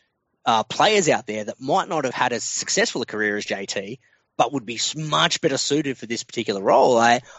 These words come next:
I don't know what the hiring process for all these roles is. Like, Corey Parker's terrible. J T's terrible. <laughs> Um, I can pr-, uh, S-, Steve Roach, how did he get a job on Fox again? Like,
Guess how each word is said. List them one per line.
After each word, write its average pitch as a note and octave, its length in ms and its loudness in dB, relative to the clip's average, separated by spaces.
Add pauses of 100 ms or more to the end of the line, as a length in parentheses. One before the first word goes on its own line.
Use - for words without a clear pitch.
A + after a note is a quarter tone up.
I - 80 2
don't C#4+ 80 2
know D#4 80 6
what C#4 160 4
the C#3 100 4
hiring F3+ 480 4
process D3+ 460 0
for C#3+ 160 -6
all C#3 100 -2
these A#2 220 -4
roles G3 340 2
is. B2 220 -2
Like, A#2 240 -4 (260)
Corey D4 340 2
Parker's G3+ 480 4
terrible. A2+ 520 -4 (240)
J A3 240 0
T's A3 300 2
terrible. A2+ 460 -2 (240)
<laughs> - 540 4
Um, F#3+ 220 6 (600)
I G3+ 80 2
can B3 120 -2
pr-, A4 120 -4 (200)
uh, E3+ 120 -4
S-, - 240 -8
Steve C4+ 420 2
Roach, G3+ 260 8
how - 140 0
did F#4 140 -2
he A#3 140 2
get A#3 140 2
a F#3+ 60 -4
job C#3+ 260 -6
on C#3 100 -10
Fox - 380 -10
again? G#2 340 -12
Like, B2 320 -4